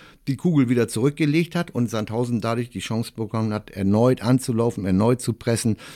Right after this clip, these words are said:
Das war für ihn ein Kardinalfehler, aus seiner Sicht ein Kardinalfehler. Dadurch seien dann auch so viele Einwürfe, Ecken,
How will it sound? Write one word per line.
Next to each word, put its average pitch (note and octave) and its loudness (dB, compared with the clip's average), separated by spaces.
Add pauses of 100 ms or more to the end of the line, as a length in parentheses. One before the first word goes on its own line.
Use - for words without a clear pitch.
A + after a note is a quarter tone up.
(140)
Das A2 -6
war A#2 -2
für A#2 -4
ihn A2 2
ein G2 0
Kardinalfehler, G2+ 0
aus C#3 -2
seiner A#2 2
Sicht A2 -4
ein F2 -2
Kardinalfehler. G#2+ 0 (320)
Dadurch C3 2
seien C#3 4
dann B2 4
auch A#2 -2
so B2+ -6
viele B2 -4
Einwürfe, C#3 2
Ecken, C3+ 2